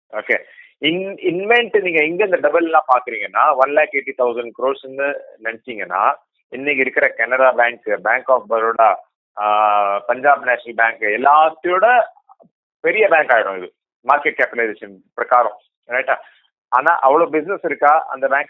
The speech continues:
compare பண்ணீங்கன்னா? அவ்வளவு business இல்ல. So, இங்க இருந்து வந்து ரொம்ப அக்ரெசிவா மேல போமா? எனக்கு தெரிஞ்சு fundamental படி போக கூடாது. இன்னைக்கு மார்க்கெட்ல என்னன்னா, சில ஸ்டாக்ல வந்து ஃபண்டமெண்டலே வேலை செய்யாது.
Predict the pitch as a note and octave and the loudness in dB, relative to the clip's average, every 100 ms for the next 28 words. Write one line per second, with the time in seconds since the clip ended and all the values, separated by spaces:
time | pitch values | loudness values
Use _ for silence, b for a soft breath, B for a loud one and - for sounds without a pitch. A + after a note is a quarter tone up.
0 | - C3 C3+ - A#2+ C3+ D#3 A#2+ G2+ G2+ | -10 -6 -6 -6 -12 -8 -6 -6 -8 -14
1 | G2+ G2 F2+ - - D3 B2 C3 D#3 C#3 | -16 -14 -12 -12 -10 -10 -10 -8 -8 -6
2 | C3 A2+ A2+ C3+ D3 C3+ C#3+ D#3 C#3+ C3+ | -6 -6 -2 0 0 0 -6 -6 -4 -4
3 | C3+ C3 B2+ B2+ F#3 A3+ _ _ - A#2 | -4 -6 -8 -6 -8 -8 _ _ -18 -12
4 | B2+ - B2+ A#2 C#3+ E3+ A3 B3+ A#3+ F3+ | -10 -8 -8 -8 -8 -8 -4 -2 0 0
5 | D3 A3+ G3+ D#3 C3+ G#2 - b b C#3 | 0 -2 0 2 2 0 -4 b b -6
6 | D#3 D#3 D3+ C#3 E3+ F#3+ F3+ D#3 C#3+ D#3+ | -2 -2 -2 2 0 0 -2 0 0 -2
7 | B2+ C#3+ D#3 _ _ _ - D3 D#3+ - | 0 0 -2 _ _ _ -8 0 0 2
8 | D#3+ F3+ E3 D#3 D#3+ D3 D3 D#3 D3+ D#3+ | 0 2 -2 -2 -4 -4 -4 -4 -4 0
9 | D#3 C#3 D3 C3+ B2 A2+ G#2+ | 2 2 0 -2 0 0 -2